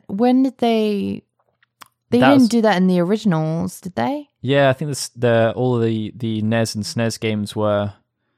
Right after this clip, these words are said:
Speaker 2: similar.
Speaker 1: Were they similar? I can't
Speaker 2: I'm pre-,
Speaker 1: remember.
Speaker 2: I'm pretty sure that, like, Final Fantasy six had, like, Bolt two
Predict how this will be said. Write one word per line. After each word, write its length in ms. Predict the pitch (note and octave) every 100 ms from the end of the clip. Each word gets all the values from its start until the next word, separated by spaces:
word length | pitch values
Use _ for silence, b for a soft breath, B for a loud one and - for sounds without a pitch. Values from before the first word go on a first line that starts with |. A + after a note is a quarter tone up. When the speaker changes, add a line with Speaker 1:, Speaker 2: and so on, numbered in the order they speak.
| _ _ -
Speaker 2:
similar. 600 | - A2+ G#2+ G#2 G2+ G2+ _ _ _ _ _ A#3
Speaker 1:
Were 120 | G3
they 100 | F#3+
similar? 560 | G3 G3 F#3 F3 F3 F3 _
I 40 | A3+
can't 340 | - D4+ D#4+
Speaker 2:
I'm 140 | D#4 D#4+
pre-, 140 | B3
Speaker 1:
remember. 220 | F#3+ F3
Speaker 2:
I'm 40 | E3+
pretty 160 | C4
sure 340 | G3 - G3+ E3+
that, 220 | A2+ G#2
like, 380 | A2 G#2+ G#2+ - _ _
Final 260 | - A#2+
Fantasy 360 | A2 A2 - G#2+
six 380 | - - - -
had, 220 | - A2+
like, 240 | G2+ G2
Bolt 240 | - G#2+ -
two 360 | - G#2+ G2